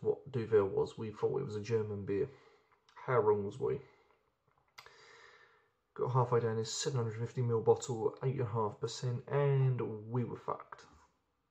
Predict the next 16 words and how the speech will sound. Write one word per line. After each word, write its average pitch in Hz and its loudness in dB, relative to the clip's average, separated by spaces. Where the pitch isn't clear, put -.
Never 107 -4
drunk 107 0
anything 117 -4
like 135 -2
it, 202 4
and - -2
it 135 -6
wasn't, 156 -2
you 160 -6
know, 131 0
something 147 0
that 127 2
we'd 123 4
normally 110 2
pick - -8
up. - -10